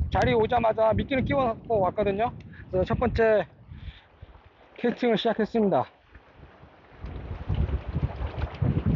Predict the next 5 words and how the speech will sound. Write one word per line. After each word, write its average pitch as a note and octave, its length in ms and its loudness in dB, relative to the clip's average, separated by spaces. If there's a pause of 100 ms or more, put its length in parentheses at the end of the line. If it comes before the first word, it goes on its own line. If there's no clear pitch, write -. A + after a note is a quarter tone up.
(1500)
가져간다. F#3 480 2 (2000)
보고가 A#3+ 580 4
있는 A3 200 -4
모양입니다. G#3 420 -2 (4000)
지금은 B3+ 640 2